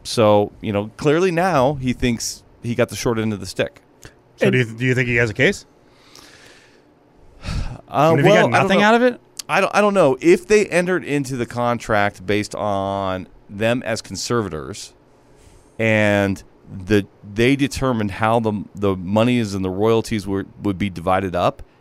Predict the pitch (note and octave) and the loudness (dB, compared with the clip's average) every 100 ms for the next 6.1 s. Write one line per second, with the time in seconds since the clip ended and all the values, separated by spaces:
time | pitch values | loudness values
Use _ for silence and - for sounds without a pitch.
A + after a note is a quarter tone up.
0 | _ G#2+ G2+ F2 - - F#2+ G#2+ A2 B2 | _ -2 -2 -4 -12 -20 -4 2 2 2
1 | B2+ C3 B2+ - _ - A2 - A2 G2 | 2 2 0 -4 _ -8 -2 2 2 0
2 | E3+ A3+ _ - A2 F#2 G#2 G#2 D3 - | -6 -10 _ -8 -6 -4 -2 0 0 0
3 | C3 B2 A#2 A2 A2+ - A2 E3+ G#2 E3 | 0 0 -2 -2 -2 0 2 2 2 0
4 | - C3 C3+ D#2+ B2 C3 B2 A#2 C#3 A2 | 0 -2 -2 -4 -2 0 0 -2 -2 0
5 | F#2 - D3 - - - _ - A2+ G#2+ | -2 0 0 0 -14 -20 _ 0 2 0
6 | G2 | -4